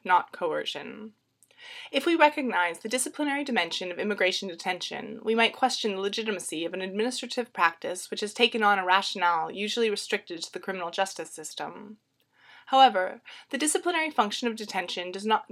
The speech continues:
help us to understand one of the fundamental reasons for government's lack of interest in implementing alternatives to detention.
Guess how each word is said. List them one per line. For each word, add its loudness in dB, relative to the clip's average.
help 0
us 0
to -2
understand 0
one 4
of -4
the -8
fundamental -2
reasons -8
for -4
government's 4
lack 0
of -14
interest -8
in -6
implementing -6
alternatives -4
to -12
detention. -8